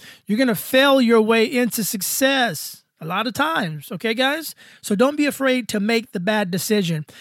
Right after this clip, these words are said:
I want you to get into the habit of just being a decision maker, okay? Successful people, they make decisions, okay? Make decisions, move forward, uh,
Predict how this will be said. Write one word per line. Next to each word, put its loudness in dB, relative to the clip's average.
I 2
want 0
you 2
to -4
get 2
into -2
the -2
habit -2
of -4
just -2
being 0
a -2
decision 0
maker, 0
okay? -2
Successful -4
people, 2
they 2
make 0
decisions, -2
okay? 0
Make 2
decisions, 2
move 6
forward, 6
uh, 0